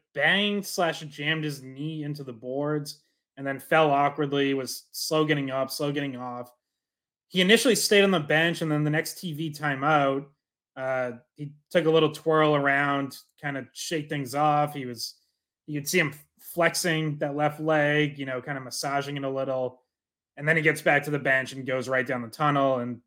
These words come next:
that was, that was it. There was, Montgomery didn't have any update after the game. Um,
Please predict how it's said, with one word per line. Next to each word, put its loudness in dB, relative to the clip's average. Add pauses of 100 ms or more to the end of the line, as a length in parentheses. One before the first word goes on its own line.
that -4
was, -8
that -6
was -10
it. 2
There -2
was, -8 (440)
Montgomery 6
didn't 8
have 6
any 2
update 2
after 2
the -8
game. -2 (480)
Um, -10